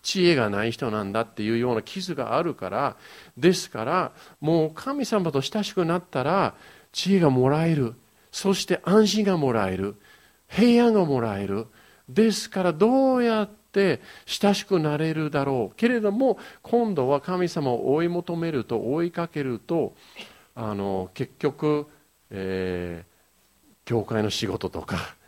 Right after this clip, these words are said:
えー、ぼ-、あ、いつまにか牧師になってしまったとか、そういうようなもの、後から、あの、来るんですね。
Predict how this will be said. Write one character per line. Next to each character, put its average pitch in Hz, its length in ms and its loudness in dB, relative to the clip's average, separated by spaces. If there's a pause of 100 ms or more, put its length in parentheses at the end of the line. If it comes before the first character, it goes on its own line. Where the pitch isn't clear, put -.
(400)
え 87 600 -8
ー、 90 180 -18
ぼ-、 123 280 0
あ、 135 160 -2
い 139 80 -4
つ 147 120 -4
ま 147 100 4
に 156 80 4
か 139 100 4
牧 113 220 -2
師 135 80 -4
に 110 60 -2
な 113 60 -4
っ - 40 -10
て 101 120 -10
し 135 100 -4
ま 127 100 0
っ - 60 -6
た 107 180 -6
と - 140 -14
か、 95 220 -12 (500)
そ 139 460 2
う 139 60 2
い 131 340 2
う 123 40 0
よ 123 360 0
う - 20 0
な 113 140 -2
も 113 120 -2
の、 107 220 -2
後 127 320 -4
か 98 180 -6
ら、 113 260 0 (420)
あ 95 200 -6
の、 87 800 -8
来 120 160 -6
る 120 160 0
ん 104 80 0
で 95 120 -4
す - 180 -8
ね。 120 220 -2